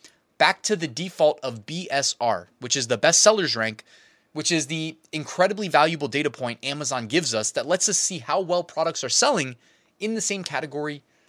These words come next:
relative to other products in that category. So we may not know the exact sales numbers, but we can estimate based on the B S R. It's a very, you know, strong signal that it's sending us.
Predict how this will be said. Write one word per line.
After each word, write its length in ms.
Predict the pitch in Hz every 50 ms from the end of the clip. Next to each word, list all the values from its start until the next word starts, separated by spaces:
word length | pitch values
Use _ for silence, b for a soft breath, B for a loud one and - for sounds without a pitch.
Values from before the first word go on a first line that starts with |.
| _ _ _ _
relative 480 | - 139 156 170 175 160 - 180 160 -
to 140 | - 160 147
other 120 | 135 139
products 360 | 113 - 135 131 131 120 -
in 60 | 139
that 120 | 127 113 -
category. 420 | - 117 117 117 98 98 92 92
So 340 | 95 - - 151 131 123 120 b b b b b b b b b b b b b b b b b b
we 100 | - 190
may 140 | 202 202 240
not 180 | 262 277 262 180
know 140 | 185 190 190
the 140 | 175 190
exact 360 | 170 131 117 127 131 151 - -
sales 300 | - - 139 151 156 165
numbers, 260 | 202 208 247 233 175
but 140 | - 170 143
we 120 | 151 165
can 180 | - - 160 - _
estimate 480 | 147 139 - - - 131 104 95 95 -
based 240 | 117 104 98 - 110
on 100 | 107 107
the 60 | 98
B 160 | 85 95 95
S 160 | 92 - -
R. 160 | 87 78 - - _
It's 100 | - -
a 60 | 127
very, 500 | 113 117 151 160 190 190 185 175 160 - - _ _ _ _
you 80 | - 135
know, 120 | 117 107
strong 400 | 101 - - - 156 151 151 143
signal 300 | - - 139 127 117 107
that 100 | 98 104
it's 140 | 101 95 -
sending 200 | - 98 95 -
us. 220 | - - - -